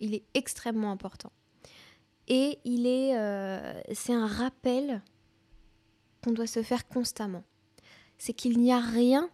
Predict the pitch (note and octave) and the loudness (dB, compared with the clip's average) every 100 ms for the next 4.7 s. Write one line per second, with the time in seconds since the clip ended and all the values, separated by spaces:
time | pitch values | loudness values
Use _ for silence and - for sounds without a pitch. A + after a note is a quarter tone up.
0 | _ - A3 - - D4 D4 C4 A3+ - | _ -8 -8 -4 2 4 4 0 -4 -8
1 | - G#3+ _ _ _ _ _ _ _ _ | -12 -12 _ _ _ _ _ _ _ _
2 | _ - A3+ G3+ - G3 - - B3+ C4+ | _ -4 0 0 -4 -8 -4 -2 -2 0
3 | B3 G#3 - F3 F3 - - G#3 G#3+ F#3+ | 0 0 -4 -8 -8 -8 -8 -4 -4 -4
4 | F#3+ - F#3 - G3 - A#3+ | -6 -8 -8 -6 -6 -4 -4